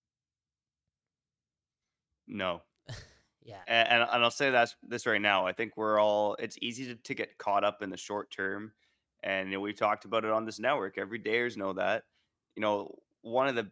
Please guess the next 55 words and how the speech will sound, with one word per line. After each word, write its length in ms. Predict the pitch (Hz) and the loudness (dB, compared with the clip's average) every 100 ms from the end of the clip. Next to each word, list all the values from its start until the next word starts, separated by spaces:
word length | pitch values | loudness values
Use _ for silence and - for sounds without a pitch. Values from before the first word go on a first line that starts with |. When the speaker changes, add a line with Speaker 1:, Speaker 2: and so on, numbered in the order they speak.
| _ | _
Speaker 1:
big 200 | 123 123 | -2 -2
prevailing 360 | 123 110 120 110 | -2 0 0 0
theories 340 | - 120 120 | -2 -2 -2
in 40 | 117 | -4
this 140 | 104 | -6
market 320 | 107 143 139 | -2 -2 0
is 100 | 98 | -6
that 100 | 104 | -6
this 100 | - | -16
team 220 | - 120 117 | -10 -8 -6
needs 160 | 110 | -4
another 200 | 113 104 | -4 -4
top 280 | 95 110 110 | 0 2 2
six 200 | 113 - | -6 -8
winger. 360 | 107 117 - - _ _ _ _ _ | -6 -6 -8 -16 _ _ _ _ _
So 360 | - 110 104 101 | -8 -2 0 0
now 160 | 101 107 | 0 0
you're 140 | 104 | 0
gonna 160 | 104 104 | -2 -2
go 280 | 107 104 - | 0 0 2
out 200 | 107 104 | 2 2
and 220 | 101 92 | -4 -6
trade 240 | - 110 120 | -2 -2 0
a 40 | |
top 280 | 117 117 - | 0 -2 -2
six 220 | 127 - | -10 -8
winger, 440 | 120 120 143 151 - - | -8 -8 -10 -12 -18 -6
and 100 | 104 | 0
then 140 | 110 110 | 0 0
you, 120 | 104 - - | -4 -8 -20
what, 200 | - 117 | -2 0
in 80 | 107 | 0
a 100 | 104 | 0
month 240 | 104 113 - | 2 0 0
from 100 | 113 | 0
now 120 | 110 | 0
after 160 | 110 | 0
trading 240 | 107 110 104 | -4 -6 -6
Kuzmenko, 280 | 110 101 107 98 | -8 -6 -6 -6
we're 60 | |
gonna 140 | 92 95 | -10 -10
be 40 | |
talking 300 | - 98 101 | -4 -4 -4
about 140 | 98 101 | -8 -2
how 80 | 95 | -2
we 60 | 95 | -2
need 140 | 101 | -4
a 40 | |
top 260 | 95 95 95 | -2 -2 -2
six 240 | - 92 | -6 -8
winger, 260 | 98 92 85 | -6 -6 -4
right? 260 | 90 107 - | 0 0 -2
So 260 | - 92 | -4 -4
Speaker 2:
Mm-hmm, 140 | 110 | -4
Speaker 1:
I 40 | 127 | -6